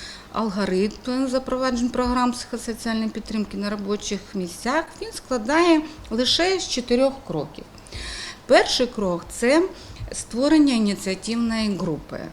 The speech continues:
В цю групу може входити представники роботодавця, голова профспілки, члени профспілки, штатний, позаштатний психолог або будь-які працівники, е, працівники, якому довіряє колектив.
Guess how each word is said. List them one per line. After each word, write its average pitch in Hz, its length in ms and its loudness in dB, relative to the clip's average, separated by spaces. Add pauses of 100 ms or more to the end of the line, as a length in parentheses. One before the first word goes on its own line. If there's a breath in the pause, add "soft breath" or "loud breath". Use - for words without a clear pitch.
(920 loud breath)
В - 60 -8
цю 381 180 8
групу 285 300 6
може 247 280 6
входити 190 1080 0
представники 196 680 -2
роботодавця, 220 1120 0 (480)
голова 170 520 6
профспілки, 226 680 -2
члени 226 640 2
профспілки, 214 880 -2
штатний, 190 600 0
позаштатний 170 720 -4
психолог 240 760 2 (880 loud breath)
або 247 340 2
будь-які 214 480 2
працівники, 277 800 4 (140)
е, 233 120 8
працівники, 240 800 4
якому 269 340 6
довіряє 202 500 4
колектив. 190 640 -2